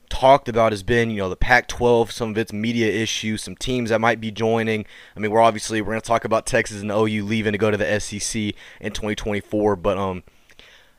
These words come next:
you know, before we do start talking about all of our, you know, really two topics that we're gonna talk about in today's Catching Up with College Football episode, I first and foremost wanna ask y'all,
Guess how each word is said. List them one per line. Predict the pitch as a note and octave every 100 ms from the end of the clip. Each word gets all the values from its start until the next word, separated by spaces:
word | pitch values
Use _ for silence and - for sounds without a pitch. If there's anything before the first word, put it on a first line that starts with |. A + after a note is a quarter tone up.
| -
you | C3+
know, | B2+
before | C3 A3
we | G#3+
do | D3 E3+
start | - B2+ -
talking | B2+ A#2+ A#2+
about | A2 A2
all | G2 A#2 A#2+
of | A2
our, | A2 G#2+
you | G#2+ G#2+
know, | G2 F#2+ -
really | G#2 G#2+ G2 -
two | - D3
topics | C3+ - A#2+ B2 A2+
that | A2
we're | A2+
gonna | A2+
talk | - G#2+ G#2
about | G#2+ -
in | A2+
today's | G#2+ G#2+ F#2+ G2+ G2
Catching | - - G#2 G#2+
Up |
with | F#2 -
College | G#2 G#2
Football | - G#2+ G#2 F#2+
episode, | G#2+ G#2 -
I | C#2
first | - - F3 E3+
and | G3
foremost | - D#3+ C#3 C3+ -
wanna | C#3+
ask | A#2 A2+ -
y'all, | A2+ A2